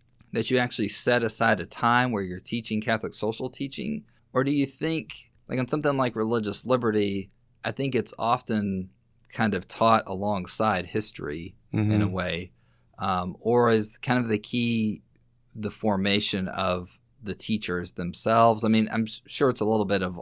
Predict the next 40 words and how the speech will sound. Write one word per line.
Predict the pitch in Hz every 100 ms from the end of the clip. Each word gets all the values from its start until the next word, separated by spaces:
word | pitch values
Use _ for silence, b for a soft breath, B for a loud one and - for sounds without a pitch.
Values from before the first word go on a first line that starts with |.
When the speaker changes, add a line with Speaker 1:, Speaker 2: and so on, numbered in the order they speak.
| -
Speaker 1:
of | 98 92
all, | 110 110
but | 101 101 -
what, | 135 170 -
what | 220
do | 220
you | 202
think | - 160
is | 123 127
really | 131 117
the | 98
key | 92 - 127 104
to | 92 -
kind | - 104 98
of | 87 - _ _ _ _ _ _
bringing | - 110 117 127 120 110 104
Catholic | - - 107 104 90
social | 98 92 95
teaching | - 101 92 92 90
to | -
bear | 87 95 95 95 92
in | 87
a |
stronger | 85 - 95 92 87
way | 90 95 95 92
in | 80 95 92
Catholic | - 95 - 87
education? | 85 90 - - 90 - - 101 - _ _
Speaker 2:
When, | 113 117 131 131 123 123 135
uh, | - 107 101 98 98
you | 113 202
look | 202
at | 170
the |
curriculum | - 117 110 107 104 87 85 90 -
of | 92
a | 90
Catholic | - 95 82 95
elementary | 82 80 78 76 71
school, | - - -